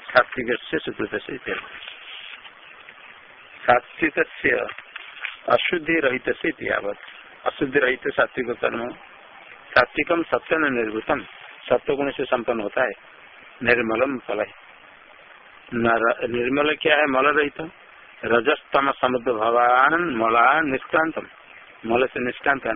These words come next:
निर्मलम, निष्क्रांतम मलात्, मलात् निष्क्रांतम। रजतम समुद्भव रूप मल, उससे निष्क्रांत, उससे रहित।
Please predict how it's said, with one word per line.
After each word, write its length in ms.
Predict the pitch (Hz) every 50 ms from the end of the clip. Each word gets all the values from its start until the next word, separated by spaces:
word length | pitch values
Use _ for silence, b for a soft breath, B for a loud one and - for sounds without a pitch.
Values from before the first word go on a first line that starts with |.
| 117 - 117
निर्मलम, 540 | 117 117 120 113 113 110 107 113 139 135 110 - - - - - - - - - - - - - - - - - - - - - - 117
निष्क्रांतम 720 | 113 - - - - 117 120 117 120 120 117 - 156 147
मलात्, 760 | 123 113 113 113 117 117 107 - - - - - - - -
मलात् 400 | 110 110 107 120 131 147 - -
निष्क्रांतम। 680 | 131 117 107 - - - 117 110 107 104 - 139 131 - - - - - - - - - - - -
रजतम 520 | 120 117 113 120 139 - - 139 131 131
समुद्भव 540 | 127 - - 127 127 120 117 131 131 127 127
रूप 260 | 135 - 123 - 120
मल, 340 | 113 117 131 156 180 190 151
उससे 180 | 139 - - 127
निष्क्रांत, 460 | 123 120 - - - 131 131 127 -
उससे 200 | 135 123 - 127
रहित। 300 | 113 117 139 - -